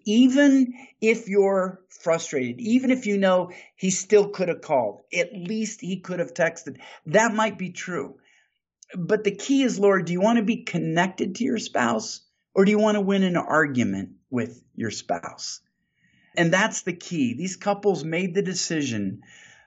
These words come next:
"We have a huge attack on our relationship right now. How do we get through this so that we're closer rather than farther?"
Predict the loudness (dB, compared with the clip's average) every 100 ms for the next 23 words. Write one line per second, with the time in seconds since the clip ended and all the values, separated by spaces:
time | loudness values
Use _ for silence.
0 | _ 0 4 6 6 2 0 -4 2 6
1 | 8 8 6 0 -4 -8 _ _ _ _
2 | _ -4 -4 -4 -6 -2 -2 -4 -14 -10
3 | -6 -4 -2 -2 0 0 -2 -8 -8 -10
4 | -8 -10 -10 -16 -16 -20 _ _ -12 0
5 | 2 4 2 0 0 -2 -4 -16 -6 -2
6 | 0 0 -2 -4 -6 -12 -16 _ -20 -20
7 | _ -2 0 0 0 -2 -4 2 4 6
8 | 2 -4 -6 -6 -10 _ _ _ -2 0
9 | 0 -2 -2 -4 -6 -12 _ -2 0 0
10 | -4 -14